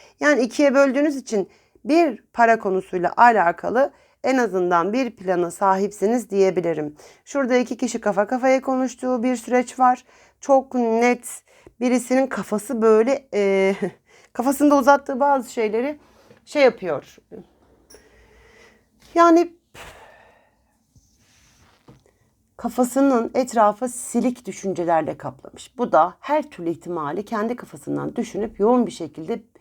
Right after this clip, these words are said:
yoruyor kendini demek anlamına gelir. Ve de zaten birisiyle net sarılmış durumdasınız ki onun da üstünde kalp çıkmış. Sizi seven bir insandan güzel destekleriniz olacak.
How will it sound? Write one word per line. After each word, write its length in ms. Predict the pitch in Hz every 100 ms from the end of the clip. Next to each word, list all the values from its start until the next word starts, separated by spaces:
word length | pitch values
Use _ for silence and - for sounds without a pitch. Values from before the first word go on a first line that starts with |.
| _ _ _ _ -
yoruyor 560 | 214 226 247 202 151
kendini 480 | - 160 147 139 135
demek 280 | 139 143 143
anlamına 460 | 139 135 135 131
gelir. 460 | 127 127 156 240 - _ _ _ _ _ _ _ _ -
Ve 140 | 233
de 100 | 226
zaten 480 | 226 220 220 240 240
birisiyle 480 | 220 214 220 226 208
net 180 | 220 220
sarılmış 520 | 208 190 190 214 -
durumdasınız 680 | 165 147 147 156 226 247 -
ki 120 | -
onun 320 | - 214 202
da 280 | 180 190 214
üstünde 680 | 196 - - 175 185 233 233 _ _ _
kalp 320 | - 302 294
çıkmış. 360 | - - 175 -
Sizi 340 | 208 208 262
seven 440 | 247 240 254 262
bir 60 | 240
insandan 680 | 240 240 247 233 240 240 220
güzel 380 | 202 240 233
destekleriniz 760 | 214 233 226 233 - 226 226 220
olacak. 540 | 214 214 - 147 -